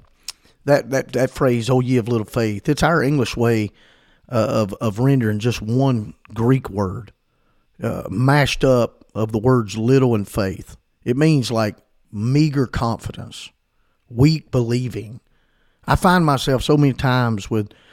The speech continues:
with, with my own personal life, uh, with, with, uh, folks in my church, and, and, and when problems arise, of being little faith. But what an encouragement today that it doesn't take a lot of faith. It's not the amount of faith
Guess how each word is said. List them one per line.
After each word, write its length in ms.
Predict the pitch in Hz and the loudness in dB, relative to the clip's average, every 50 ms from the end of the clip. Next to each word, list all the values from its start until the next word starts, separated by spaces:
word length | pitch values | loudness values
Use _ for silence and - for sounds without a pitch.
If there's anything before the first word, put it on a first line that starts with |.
| _ _ _ _ | _ _ _ _
with, 300 | - 120 123 107 - - | -2 0 0 0 -2 -6
with 280 | 110 110 113 113 - - | -6 -4 -4 -4 -2 -2
my 180 | 110 104 95 | -2 -2 -2
own 220 | 92 101 113 107 87 | -2 -4 -4 -2 0
personal 420 | - 160 180 196 - - 180 156 | 2 4 4 4 2 0 0 0
life, 360 | 160 151 151 147 147 143 143 - - _ _ _ _ _ _ _ _ _ _ _ - | 2 2 2 2 2 0 -4 -8 -16 _ _ _ _ _ _ _ _ _ _ _ -10
uh, 240 | - 113 107 98 98 101 | -6 -6 -6 -6 -6 -4
with, 260 | 110 113 107 - - - | -4 -4 -4 -4 -8 -10
with, 360 | - 117 117 110 98 - - | -6 -2 -2 -2 -2 -4 -8
uh, 220 | 117 110 92 90 - | -10 -8 -8 -8 -8
folks 380 | - - 147 147 135 - - | -2 2 4 4 4 2 0
in 100 | 139 123 | -2 -2
my 140 | 113 101 104 | -4 -6 -6
church, 640 | - - - 160 151 160 156 160 - - - - - _ _ _ _ _ _ _ _ _ _ _ _ _ _ - - | -6 -2 0 2 2 2 2 0 -4 -6 -10 -10 -12 _ _ _ _ _ _ _ _ _ _ _ _ _ _ -8 -4
and, 480 | 127 123 110 92 90 92 92 82 - - | -2 -2 -2 -2 -4 -6 -8 -10 -10 -8
and, 240 | 104 104 101 101 - | -6 -6 -6 -6 -6
and 200 | - 104 107 101 | -6 -6 -4 -4
when 100 | 101 98 | -4 -4
problems 520 | - - 135 139 143 135 139 131 120 113 | -2 2 2 2 2 2 0 -2 -2 -2
arise, 680 | 113 101 107 110 113 120 123 131 127 123 120 113 - - _ _ _ _ _ _ _ _ _ _ - | -2 0 2 2 2 2 2 2 0 -2 -2 -6 -10 -14 _ _ _ _ _ _ _ _ _ _ -14
of 180 | 120 104 95 | -12 -8 -4
being 380 | 107 117 120 120 110 98 95 - _ | -2 -2 0 -2 -2 -6 -10 -12 _
little 260 | 101 101 113 123 135 | -6 -4 -2 -2 -4
faith. 500 | 127 - 135 139 156 135 123 - - - - _ _ _ _ _ _ _ _ _ _ _ _ _ | -4 -6 -6 -6 -6 -6 -8 -12 -18 -20 -20 _ _ _ _ _ _ _ _ _ _ _ _ _
But 160 | 143 156 - | -8 -6 -4
what 160 | 143 170 180 185 | -2 0 0 0
an 80 | 180 | 0
encouragement 640 | 165 143 120 - 175 170 175 175 151 127 131 120 107 | 0 -2 0 2 2 4 4 2 2 -2 -4 -6 -4
today 260 | 120 113 135 151 160 | -4 -2 0 0 0
that 140 | 151 139 135 | 2 0 -2
it 80 | 131 131 | -2 -4
doesn't 320 | 147 151 147 143 135 - | -4 -4 -4 -4 -4 -4
take 200 | - 147 147 - | -2 -4 -2 -4
a 80 | - 113 | -6 -6
lot 360 | 104 95 104 - 151 151 135 | -6 -8 -8 -10 -10 -10 -10
of 80 | 107 | -10
faith. 260 | - - 107 98 95 - | -10 -12 -12 -8 -4 -2
It's 200 | 180 196 - - | -2 0 0 0
not 300 | 226 233 240 214 170 143 | 0 0 0 -2 -2 0
the 120 | 156 147 | 2 2
amount 500 | 127 123 127 123 147 180 196 208 202 202 | 2 2 0 -2 0 0 0 -2 -2 -4
of 80 | 135 - | -8 -8
faith 580 | - - 151 127 113 90 - - - - - | -8 -6 -6 -6 -6 -8 -12 -18 -20 -20 -20